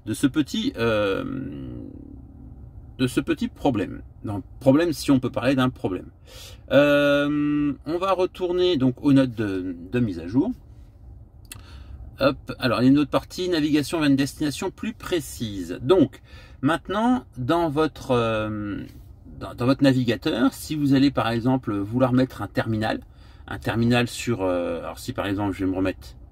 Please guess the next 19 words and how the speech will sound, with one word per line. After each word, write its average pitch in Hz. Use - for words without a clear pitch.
hop, -
je 95
range 92
ça -
ici, 131
donc 98
visiblement, 101
hein, 143
je 131
le 127
fais 143
en 143
direct, 143
hein, 139
j'ai 127
pas 139
testé -
jusqu'ici, 135
hein. -